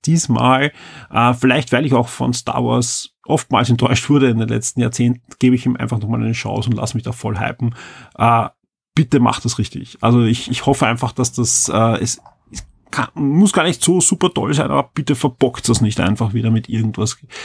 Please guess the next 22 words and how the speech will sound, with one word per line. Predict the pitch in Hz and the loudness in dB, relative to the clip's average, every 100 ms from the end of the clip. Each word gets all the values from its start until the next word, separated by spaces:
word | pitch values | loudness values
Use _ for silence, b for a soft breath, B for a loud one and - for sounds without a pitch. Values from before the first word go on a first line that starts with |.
| B | B
Gewaltigem | 135 113 113 117 110 | 0 0 -2 -2 0
am | 104 | 0
Schluss, | - 98 107 - | -2 -4 -2 -2
ja. | 92 101 | -2 -4
Also | - 104 117 | -4 -6 -4
das | 113 - - B B B B B | -4 -4 -6 B B B B B
hoffe | 147 135 | 0 4
ich | 139 | 2
doch, | 123 123 143 - - | 4 2 2 -6 -8
ähm, | - 117 117 117 117 113 117 - _ _ _ | 0 2 4 4 2 2 -2 -6 _ _ _
ja, | 120 110 - _ _ | -4 -4 -6 _ _
dass | 123 123 | -2 0
wir | |
da | 120 110 | 0 2
was | 117 - | 0 0
zu | |
sehen | 117 117 107 | -2 0 0
bekommen, | 117 - 113 113 110 | -2 0 0 0 0
was | 110 110 | -4 -4
sich | 120 - - B - | -6 -8 -14 B -4
gewaschen | 113 104 95 - 95 | 0 2 0 -2 -4
hat. | 95 | -6